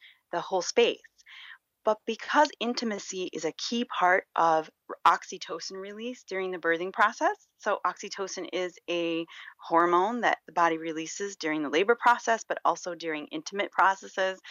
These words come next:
Um, it's the same <laughs> hormone. And so if we can encourage intimacy in a way like slow dancing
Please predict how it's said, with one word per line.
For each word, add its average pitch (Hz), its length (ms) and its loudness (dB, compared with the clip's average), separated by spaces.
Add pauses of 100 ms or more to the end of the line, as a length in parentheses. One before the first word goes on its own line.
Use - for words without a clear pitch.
(320)
Um, 165 460 4 (280)
it's - 140 -12
the 180 60 -12
same 208 300 0
<laughs> - 20 0
hormone. 190 560 4 (340)
And 214 180 4
so 214 460 6
if 208 180 -10
we 208 120 -8
can 285 180 -8
encourage 233 580 -4
intimacy 208 520 -8
in 185 220 -4
a 208 60 -4
way 190 280 2
like 196 220 2
slow 226 280 2
dancing - 520 -4